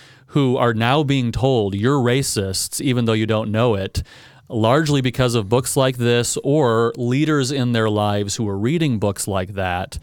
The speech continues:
telling them that. So now here is a statement saying, "No, that's not correct," sort of a breath of fresh <laughs> air that, uh, that was really a help to people. And I think this book that you've written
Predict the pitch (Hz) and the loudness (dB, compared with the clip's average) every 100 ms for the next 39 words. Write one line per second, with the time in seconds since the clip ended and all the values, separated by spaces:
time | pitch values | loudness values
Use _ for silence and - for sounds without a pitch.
0 | - _ _ - - 190 170 110 95 90 | -16 _ _ -2 2 2 2 0 -2 -4
1 | 87 82 85 - - - _ _ _ _ | -4 -4 -6 -8 -14 -18 _ _ _ _
2 | - 107 110 135 123 110 127 127 107 104 | -2 0 2 2 2 0 0 2 0 -2
3 | - 123 120 113 104 110 101 98 98 95 | 0 0 0 -2 -2 -2 0 -2 -4 -8
4 | _ _ _ _ 117 110 110 110 113 107 | _ _ _ _ -4 0 0 0 -2 -4
5 | - 117 120 - 117 101 101 - - - | 0 0 0 0 0 2 0 -4 -10 -12
6 | _ _ _ - 120 101 95 113 117 123 | _ _ _ -6 -2 -2 0 2 2 0
7 | 107 - 110 - 143 113 110 123 - - | 0 2 2 2 2 2 2 0 -2 -14
8 | - 107 107 104 101 110 98 98 98 107 | -16 -4 0 0 -2 -2 0 -2 -2 -4
9 | 104 110 104 95 110 110 98 101 95 95 | -2 -2 -2 0 -2 -2 -6 -6 -4 -4
10 | 92 - - - 110 107 110 117 110 101 | -6 -8 -20 -4 -2 0 0 0 -2 0
11 | 131 - 113 120 123 101 - - 98 110 | 0 0 0 2 2 0 -4 -4 -2 0
12 | 156 113 101 92 101 95 | 0 2 0 -2 -4 -6